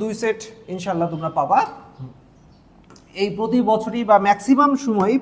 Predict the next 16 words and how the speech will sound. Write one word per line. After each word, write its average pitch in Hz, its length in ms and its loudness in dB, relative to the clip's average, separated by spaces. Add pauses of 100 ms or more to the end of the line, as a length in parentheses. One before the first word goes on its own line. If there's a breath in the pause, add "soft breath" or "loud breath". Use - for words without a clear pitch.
পরিবেশ 220 340 2
রসায়ন 175 320 -4
থেকে 185 180 -6 (520 loud breath)
দুই 214 180 0
সেট 226 220 -4
প্রশ্ন 180 200 -4 (120)
দেয়, 240 220 -4
কোনো 262 220 -2
কোনো 247 180 -4
আবার 208 140 -6 (120)
তিন 262 140 2 (140)
সেট 262 200 0 (200)
প্রশ্নও 196 360 -4 (100)
দিয়েছে। 156 360 0 (920 soft breath)
তো 208 60 2 (180)
পরিবেশ 311 320 6